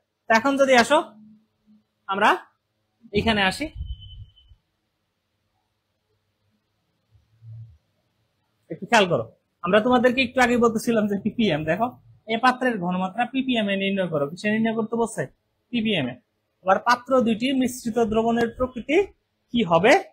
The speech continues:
ব্যাখ্যা করো, গাণিতিকভাবে ব্যাক-, দেখাইতে বলছে। আবার এ ও বি ও পাত্রের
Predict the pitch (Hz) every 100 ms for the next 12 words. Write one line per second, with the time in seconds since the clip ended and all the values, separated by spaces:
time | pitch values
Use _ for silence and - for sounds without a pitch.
0 | _ _ _ - 214 214 214 208 214 226
1 | _ _ - 196 226 226 202 214 214 220
2 | 220 180 202 214 208 202 202 247 294 -
3 | _ _ - 196 202 240 254 247 262 254
4 | 254 254